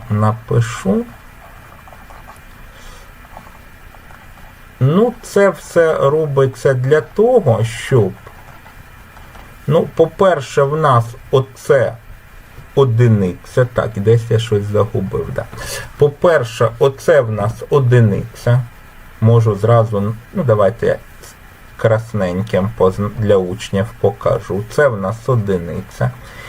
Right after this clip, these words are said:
І за великим рахунком я міг би вже переходити до синуса подвоєного кута. Я вже міг би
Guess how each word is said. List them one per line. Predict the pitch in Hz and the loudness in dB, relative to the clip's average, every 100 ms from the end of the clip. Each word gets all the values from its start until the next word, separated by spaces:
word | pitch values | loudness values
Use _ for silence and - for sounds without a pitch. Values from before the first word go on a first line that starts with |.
| - - - | -18 -16 -4
І | 160 - | -2 2
за | 117 131 165 | 4 4 4
великим | 170 185 214 190 175 165 | 2 2 2 2 0 2
рахунком | 165 165 - 214 247 233 - 123 | 2 2 0 0 0 0 0 0
я | 123 147 160 | 2 2 2
міг | 156 160 165 127 110 | 0 0 2 4 4
би | 110 117 | 4 2
вже | 110 110 113 156 190 220 - | 2 2 4 4 4 0 -2
переходити | 123 117 117 113 - 143 175 143 110 110 - 101 | 2 4 2 0 -2 0 0 2 0 0 -2 0
до | 92 98 123 123 90 90 113 - - - - - - - - - - - - - - - - | 0 0 0 2 -2 -4 -12 -20 -20 -20 -20 -20 -20 -20 -20 -20 -20 -20 -20 -20 -20 -20 -20
синуса | - - 156 165 135 - 131 | -14 -4 -2 2 0 0 -2
подвоєного | - 127 113 120 127 120 117 117 117 113 - | 0 0 2 4 6 6 6 6 4 0 -2
кута. | 135 - 85 | -4 0 0
Я | 107 165 | 4 2
вже | 180 175 | 2 2
міг | 180 143 | 2 4
би | 117 127 | 4 4